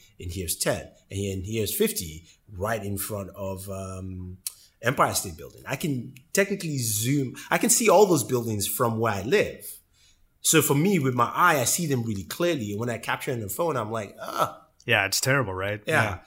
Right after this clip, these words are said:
Speaker 1: So that's what this affords me. And this will afford for a lot of things like that. Um, you know, where you can, if you wanna take a pic-, picture of something or a landmark, you're,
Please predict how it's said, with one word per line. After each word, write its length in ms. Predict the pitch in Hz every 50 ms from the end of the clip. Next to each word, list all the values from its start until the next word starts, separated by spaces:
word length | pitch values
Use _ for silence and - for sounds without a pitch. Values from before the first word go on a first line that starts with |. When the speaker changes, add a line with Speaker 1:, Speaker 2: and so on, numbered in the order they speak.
| _ _ _ _ _
Speaker 1:
So 180 | - - 175
that's 280 | 151 151 185 220 - -
what 240 | 190 190 175 - -
this 180 | 165 160 -
affords 500 | 156 127 - - 156 156 151 143 107 117
me. 220 | 117 110 104 104 107
And 100 | 113 123
this 140 | 147 - -
will 120 | 202 196
afford 320 | - - - 165 156 147 143
for 200 | - 143 117 110
a 20 |
lot 140 | 113 127 131
of 120 | 117 107 -
things 300 | - 131 117 113 104 -
like 220 | 107 113 - -
that. 280 | 104 87 76 71 - - - - - - - -
Um, 600 | - 107 107 107 104 101 95 98 95 95 92 - -
you 100 | 131 123
know, 160 | 120 113 110
where 240 | 107 110 120 120 120
you 240 | 117 113 113 113
can, 500 | 110 - - 127 117 110 107 104 101 104 - - _ _ _
if 200 | - 127 - -
you 100 | 135 127
wanna 160 | 143 147 143
take 160 | 135 - 156 135
a 40 | 127
pic-, 300 | 131 135 127 - - _
picture 240 | 147 135 - - 135
of 80 | 110 -
something 380 | - 147 135 135 - 127 120 117
or 100 | 107 101
a 40 |
landmark, 600 | 107 123 143 160 156 131 107 101 98 95 95 - - - - - _ -
you're, 640 | 107 110 123 123 123 120 117 113 107 - - -